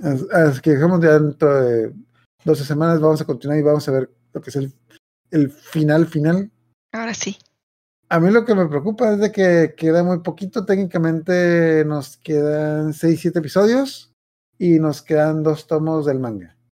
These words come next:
Speaker 1: Eh, de hecho, todo lo que vimos ahorita fue más o menos tres tomos de,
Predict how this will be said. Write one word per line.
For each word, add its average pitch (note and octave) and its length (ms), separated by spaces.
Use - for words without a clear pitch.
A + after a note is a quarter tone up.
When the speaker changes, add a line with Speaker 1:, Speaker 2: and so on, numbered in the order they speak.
Speaker 1:
Eh, D3+ 180
de E3 80
hecho, D#3+ 160
todo F#3+ 200
lo F#3 100
que F3 120
vimos E3 260
ahorita D#3 320
fue F3 160
más E3 160
o E3+ 40
menos E3 400
tres D#3+ 260
tomos D#3 380
de, A2+ 520